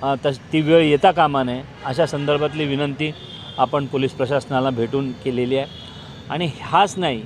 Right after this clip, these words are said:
याच्या अगोदर देखील, अ, हा प्रकार घडण्याआधी, अ, माझं जे मोहोळचं जनसंपर्क कार्यालय,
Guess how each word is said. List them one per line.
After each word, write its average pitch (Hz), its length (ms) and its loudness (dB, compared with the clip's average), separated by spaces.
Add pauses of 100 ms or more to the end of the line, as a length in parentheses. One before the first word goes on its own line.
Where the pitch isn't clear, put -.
याच्या 117 280 2
अगोदर 151 340 2
देखील, 175 460 -2 (460)
अ, 151 180 4
हा 151 240 6
प्रकार 151 360 2
घडण्याआधी, 135 600 0 (420)
अ, 131 60 -2
माझं 131 300 2
जे 151 160 4
मोहोळचं 147 440 4
जनसंपर्क 143 680 0
कार्यालय, 131 520 2